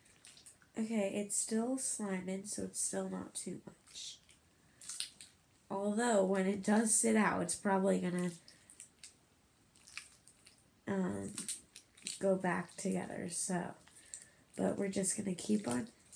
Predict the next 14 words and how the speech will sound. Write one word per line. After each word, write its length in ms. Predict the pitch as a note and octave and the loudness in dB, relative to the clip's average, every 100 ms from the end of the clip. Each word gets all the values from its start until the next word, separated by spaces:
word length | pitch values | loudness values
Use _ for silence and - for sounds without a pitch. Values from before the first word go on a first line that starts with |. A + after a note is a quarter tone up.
| - | 0
playing 220 | A3 G#3 | 4 4
with 180 | G#3 G#3 | 2 0
it 180 | A3 A3 | -4 -4
till 280 | - G3 F#3+ | -6 -2 -2
it, 120 | G3 - - _ _ _ _ _ - - - - - - - - | -4 -14 -20 _ _ _ _ _ -20 4 4 4 -14 -20 -12 -2
yeah, 400 | G3 F#3+ F#3+ - | 2 2 0 -2
it 300 | F#3+ F#3+ - | 0 0 0
did. 580 | G3 G3+ G#3 G#3+ A3 A3 - - - | 0 4 6 6 4 0 -14 -20 -10
It's 240 | - G3 - | -4 0 2
still 340 | - A3 A3 | 4 4 4
sliming 760 | A3 - A3 G3+ G3 - - - | 2 2 0 -2 -4 -4 -10 -10
right 260 | - - - | -10 -10 -10
now, 340 | - - - - | -10 -8 -10 -4
so 520 | - - - - | 0 2 0 0